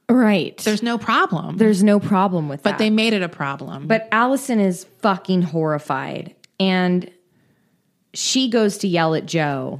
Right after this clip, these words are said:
Speaker 1: later. And Joe is like, "Allison, I didn't do this to humiliate you. I made a professional judgment."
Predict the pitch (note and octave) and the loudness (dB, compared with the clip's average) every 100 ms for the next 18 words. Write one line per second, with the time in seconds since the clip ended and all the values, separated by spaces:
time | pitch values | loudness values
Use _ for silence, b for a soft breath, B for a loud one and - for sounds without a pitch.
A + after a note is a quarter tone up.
0 | - D#3 D3 - - - E3+ F3 G3+ G#3 | -8 -4 -4 -6 -8 -4 -2 0 2 2
1 | A3 F3+ E3+ F3+ - G3 B3 C4 A3+ - | 2 0 -2 -2 0 2 2 2 0 -2
2 | E3+ D#3+ E3 G3 B3+ F#3+ G#3+ A3 G#3 G3 | 0 0 0 2 2 4 2 0 -2 -4
3 | D#3+ F3 E3+ A3+ B3 F3+ D#3 D#3+ D#3+ F3 | -2 0 2 2 2 2 0 -2 0 0
4 | G3 G3+ F#3+ - F#3+ - F#3+ D#3+ - G3+ | -2 -2 -4 -2 -2 0 -2 -2 0 0
5 | A3+ - C#3+ C#3 | 0 -4 -8 -8